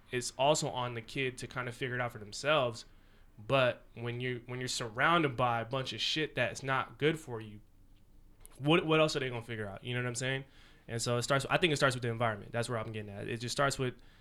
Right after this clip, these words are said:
the environment. When the kid walks outside of the house where they're probably getting a lot of love and support from their, from their family, when they walk outside that house, they need to get that same type of love and support from their community, from their environment, or at least feel like it exists out there.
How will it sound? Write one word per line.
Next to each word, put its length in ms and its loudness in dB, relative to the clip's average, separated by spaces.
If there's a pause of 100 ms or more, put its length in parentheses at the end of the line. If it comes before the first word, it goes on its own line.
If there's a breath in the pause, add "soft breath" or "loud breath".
(180 soft breath)
the 80 -6
environment. 420 2
When 100 -8
the 60 -12
kid 260 2
walks 320 6
outside 420 0
of 120 -6
the 100 -4
house 520 -2
where 380 -8 (200)
they're 100 -8
probably 280 0
getting 200 -4
a 60 -6
lot 200 -4
of 60 -6
love 340 0
and 240 -12
support 480 -4
from 140 -10
their, 140 -10 (200)
from 160 -10
their 100 -8
family, 540 -4 (240 loud breath)
when 80 -16
they 80 -8
walk 280 0
outside 320 -2
that 180 -4
house, 260 -2
they 80 -8
need 120 -8
to 60 -8
get 120 -8
that 160 -12
same 280 -6
type 240 -6
of 60 -10
love 280 -6
and 100 -10
support 420 -8
from 120 -12
their 100 -10
community, 380 -10
from 180 -14
their 140 -10
environment, 500 -8
or 60 -6
at 100 -4
least 280 -2
feel 140 0
like 220 -2
it 60 -6
exists 420 -6
out 160 -6
there. 140 -6